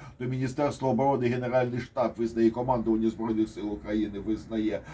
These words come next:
А перемир'я — це суто військовий документ, політики, політична, політичні сили, державні влади, влади його не підписують. Так що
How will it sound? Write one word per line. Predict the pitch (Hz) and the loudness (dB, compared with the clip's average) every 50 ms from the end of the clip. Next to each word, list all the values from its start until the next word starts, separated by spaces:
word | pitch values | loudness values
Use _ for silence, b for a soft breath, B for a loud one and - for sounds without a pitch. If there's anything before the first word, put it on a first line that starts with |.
| B B B B | B B B B
А | - 123 | -2 -2
перемир'я — | 123 143 147 143 151 151 165 180 165 151 143 135 131 | 0 0 0 0 2 2 2 4 4 6 4 4 2
це | 131 147 135 | 0 -2 -4
суто | 131 - 160 156 156 - 139 135 | 0 2 2 2 2 0 0 0
військовий | 131 143 123 - - - 151 135 127 123 120 | 0 0 -2 -2 -2 0 0 2 2 0 0
документ, | 127 117 113 139 135 139 151 151 127 113 | 0 -2 -2 -2 -2 0 0 0 0 -2
політики, | - 135 131 143 147 127 123 131 117 - 127 123 - B B B B B | -4 -2 0 0 0 0 -2 -4 -6 -4 -4 -4 -4 B B B B B
політична, | - 127 139 139 135 151 147 139 - - - - 139 131 123 110 - - - - | -4 0 0 2 4 4 4 2 2 -4 -4 -2 0 0 0 0 -2 -4 -6 -6
політичні | 135 139 123 127 151 131 107 - 139 120 | -6 -6 -2 -2 -2 -2 -2 -2 -4 -4
сили, | - - 151 143 131 120 | -2 0 0 2 2 2
державні | 117 120 123 113 107 139 139 135 127 123 127 | 0 0 0 -2 2 2 2 2 2 2 -2
влади, | 120 120 135 143 139 127 117 | 0 2 4 4 4 4 2
влади | 117 123 139 139 113 117 113 | 0 0 0 0 4 4 6
його | 113 113 113 127 135 131 | 6 6 4 2 0 -2
не | 120 127 127 | -4 -4 -6
підписують. | 120 - 135 120 - - 156 135 113 110 - - 87 87 82 - - - - - - - - - - - - - - - - - - - - - - - - - B B B B B B B B B - - | -6 -6 -8 -10 -8 -8 -6 -4 -4 -4 -6 -6 -8 -8 -8 -8 -10 -12 -14 -18 -20 -20 -20 -20 -20 -20 -20 -20 -20 -20 -20 -20 -20 -20 -20 -20 -20 -20 -20 -20 B B B B B B B B B -10 -6
Так | - 131 127 | -6 -6 -4
що | - - - 147 139 135 - | -4 -6 -4 0 0 0 0